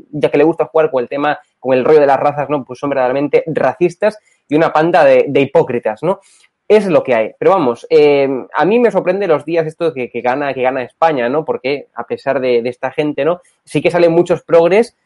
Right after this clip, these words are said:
eh, con la bandera de España y que, que luego, luego la rechazan, ¿no? Y luego salen con la bandera de España cuando gana España en la Eurocopa. Pero bueno, aclararos, aclararos, ¿no? Eh, yo siempre digo que, la, que cada vez que gana España, ¿no? En la Eurocopa,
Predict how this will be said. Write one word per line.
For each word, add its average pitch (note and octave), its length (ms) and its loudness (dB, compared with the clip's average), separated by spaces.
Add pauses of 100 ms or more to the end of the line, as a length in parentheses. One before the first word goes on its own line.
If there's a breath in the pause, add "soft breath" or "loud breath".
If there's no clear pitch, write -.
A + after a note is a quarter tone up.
eh, C3 280 2
con C3+ 100 2
la B2+ 60 2
bandera D3 340 2
de G3 80 4
España A3 580 0
y D3 200 -6
que, D3+ 160 -8
que D3 100 2
luego, G3 280 4
luego G3 260 4
la G#3+ 160 4
rechazan, G#3+ 580 -2
¿no? B3 180 2
Y E3+ 80 -4
luego F#3 200 0
salen A3 240 -2
con G3+ 80 2
la F#3 40 2
bandera G3 200 0
de G3+ 60 -2
España A3 260 -6
cuando D#3+ 180 -4
gana F3 160 -6
España G3 460 -4 (200 loud breath)
en D3+ 100 -4
la D3+ 60 4
Eurocopa. C3+ 400 0
Pero D3+ 160 -4
bueno, E3 140 0
aclararos, D#3 760 0 (360)
aclararos, D#3+ 560 0
¿no? G#3 160 -4
Eh, D#3+ 220 0
yo F3 100 -6
siempre A#3 260 -2
digo G#3 280 -4
que, D#3+ 100 -6
la, C#3 260 -2
que C3+ 120 -14
cada C#3 140 -4
vez D#3 60 -12
que E3+ 80 -14
gana D#3 200 -4
España, D#3+ 260 -6
¿no? D3+ 140 -6
En C3+ 60 -6
la C3 60 -2
Eurocopa, D3+ 580 -2